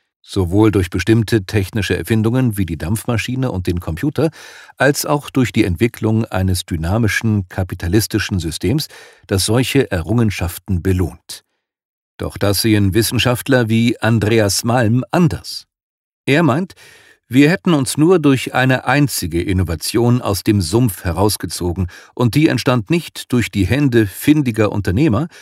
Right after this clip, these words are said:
sondern schon Millionen Jahre, bevor die ersten Menschen überhaupt in der Erde wühlten. Mit Hilfe der Zeit und dem Gewicht der Erde,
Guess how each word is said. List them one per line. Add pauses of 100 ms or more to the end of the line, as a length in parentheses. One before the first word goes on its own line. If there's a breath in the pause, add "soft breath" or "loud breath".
(460 loud breath)
sondern
schon
Millionen
Jahre, (180 loud breath)
bevor
die
ersten
Menschen
überhaupt
in
der
Erde
wühlten. (720)
Mit
Hilfe
der
Zeit
und
dem
Gewicht
der
Erde,